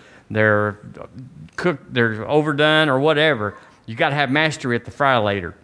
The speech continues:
or whatever you're doing. So let's just, let's, let's establish this for, for us and for broadcast. Life is not a, "It's God's timing"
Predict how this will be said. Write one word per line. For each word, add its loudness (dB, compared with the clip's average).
or 2
whatever 0
you're 4
doing. 0
So 0
let's 0
just, 0
let's, -2
let's 2
establish -2
this -8
for, -6
for -4
us 2
and 0
for -4
broadcast. 0
Life 0
is -2
not 2
a, 0
"It's -6
God's 0
timing" 0